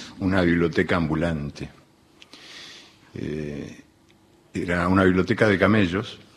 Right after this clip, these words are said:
que lo acompañaban a todas partes, una larguísima caravana de camellos,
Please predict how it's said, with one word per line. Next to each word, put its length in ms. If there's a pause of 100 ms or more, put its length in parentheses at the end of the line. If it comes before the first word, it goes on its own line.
(200)
que 100
lo 80
acompañaban 640
a 60
todas 240
partes, 640 (960)
una 360
larguísima 880
caravana 520
de 80
camellos, 580